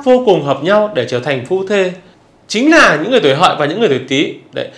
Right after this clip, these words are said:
trời sinh những người tuổi Hợi và những người tuổi Tý là những người nhu mì, nhân hậu, luôn thấu hiểu cho những người khác.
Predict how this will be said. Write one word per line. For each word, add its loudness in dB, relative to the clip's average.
trời 4
sinh 0
những -2
người 4
tuổi 4
Hợi 2
và 2
những -4
người 0
tuổi -4
Tý -2
là -2
những -6
người 0
nhu -2
mì, -2
nhân -4
hậu, -2
luôn 4
thấu 4
hiểu 4
cho -2
những -6
người 0
khác. -2